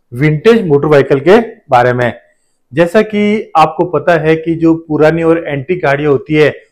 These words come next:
उनको अपन vintage गाड़ियां या vintage motor vehicle कहते हैं। तो इन vintage vehicle का, यानी कि जो पुरानी गाड़ियां है, एंटीक गाड़ी है,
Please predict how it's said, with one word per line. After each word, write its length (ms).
उनको 220
अपन 300
vintage 520
गाड़ियां 300
या 80
vintage 360
motor 220
vehicle 380
कहते 520
हैं। 200
तो 160
इन 220
vintage 380
vehicle 280
का, 120
यानी 180
कि 60
जो 100
पुरानी 400
गाड़ियां 380
है, 280
एंटीक 500
गाड़ी 240
है, 180